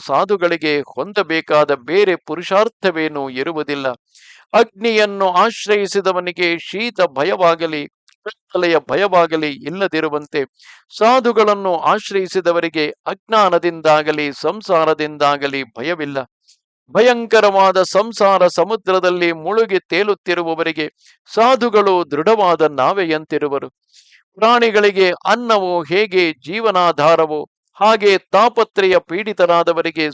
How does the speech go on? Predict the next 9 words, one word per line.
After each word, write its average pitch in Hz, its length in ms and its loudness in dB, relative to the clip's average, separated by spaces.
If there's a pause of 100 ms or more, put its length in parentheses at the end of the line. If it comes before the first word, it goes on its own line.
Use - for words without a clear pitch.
ಸರ್ವೇಶ್ವರನಾದ 190 1000 2 (160)
ನಾನೇ 180 400 0
ಉದ್ಧಾರಕನು. 147 800 -2 (580)
ಪರಲೋಕದಲ್ಲಿ 214 960 4 (120)
ಧರ್ಮವು 180 680 0 (120)
ಇಹಲೋಕದಲ್ಲಿ 185 1000 0 (100)
ಧನವು 170 400 -2 (440)
ಮನುಷ್ಯರಿಗೆ 185 680 0
ರಕ್ಷಕವಾಗಿರುವಂತೆ 160 1300 -2